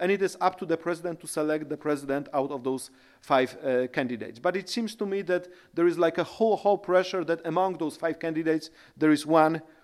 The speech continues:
who could be kind of electable by the, uh, by Mister President. I think it is important as of now to, to give, like, a very strong message what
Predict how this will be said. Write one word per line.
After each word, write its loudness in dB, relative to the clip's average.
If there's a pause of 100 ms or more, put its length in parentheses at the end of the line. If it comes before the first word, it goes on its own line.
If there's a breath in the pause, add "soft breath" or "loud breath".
(120)
who 4
could -2
be 2 (120)
kind 2
of -4
electable 4
by 6
the, 2 (480 loud breath)
uh, 2
by 4
Mister 2 (340)
President. -4 (1080 loud breath)
I 6
think 2
it -6
is -4
important -2
as -4
of -4
now 2
to, 0 (340)
to -16
give, -6
like, 2
a -2
very 0
strong -2
message -2 (500 soft breath)
what 0